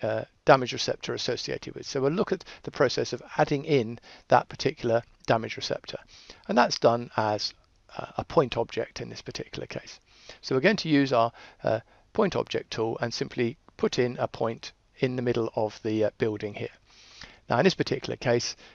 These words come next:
as I've said, this is going to represent a damage receptor, and we're going to give it a number,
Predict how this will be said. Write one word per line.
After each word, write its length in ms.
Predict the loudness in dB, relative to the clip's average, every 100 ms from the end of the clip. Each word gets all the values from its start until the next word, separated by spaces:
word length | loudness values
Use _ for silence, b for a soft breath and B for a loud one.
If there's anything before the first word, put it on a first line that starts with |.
| B
as 140 | -4 -4
I've 80 | -4
said, 220 | -4 -6
this 140 | -6 -6
is 120 | -2
going 140 | -2
to 100 | -2
represent 420 | -2 -2 -2 -6 -4
a 40 |
damage 300 | -4 -4 -6
receptor, 440 | -6 -6 -4 -8 -10 B B 2
and 280 | 4 4
we're 160 | 2 0
going 180 | 2 0
to 80 | 0
give 120 | 0
it 80 | 0
a 60 |
number, 360 | 0 4 6